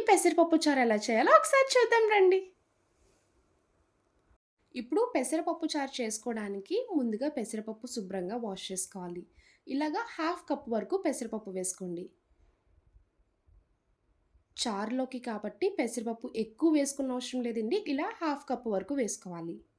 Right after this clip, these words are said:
ఇలా కడిగి పెట్టిన పెసరపప్పులో ఇప్పుడు వాటర్ వేసుకోండి. అదే కప్‌తో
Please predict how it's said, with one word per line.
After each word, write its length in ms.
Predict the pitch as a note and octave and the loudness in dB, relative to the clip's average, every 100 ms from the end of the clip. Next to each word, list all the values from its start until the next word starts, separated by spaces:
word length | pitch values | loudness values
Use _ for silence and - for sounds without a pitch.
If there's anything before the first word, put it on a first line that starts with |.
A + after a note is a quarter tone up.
| _ _ _ _ _ _ - | _ _ _ _ _ _ 0
ఇలా 220 | B3+ C#4+ | 8 10
కడిగి 380 | G#4 D4+ B3 D4 | 10 8 8 8
పెట్టిన 280 | D#4 D#4 D4+ | 6 8 8
పెసరపప్పులో 720 | D4 A#3 A#3 G#3+ G#3+ - C#4+ B4 | 8 4 0 -2 -2 2 2 4
ఇప్పుడు 260 | D4 D4 G#4 | 2 4 6
వాటర్ 380 | E4+ A3+ A3 G3 | 6 6 2 2
వేసుకోండి. 500 | F3+ - F#3 E3 G3 - - - | 0 0 -2 -2 -4 -10 -20 -4
అదే 280 | G3 F#3 A3 | 0 6 6
కప్‌తో 440 | A#3 G3+ - - | 4 0 -2 4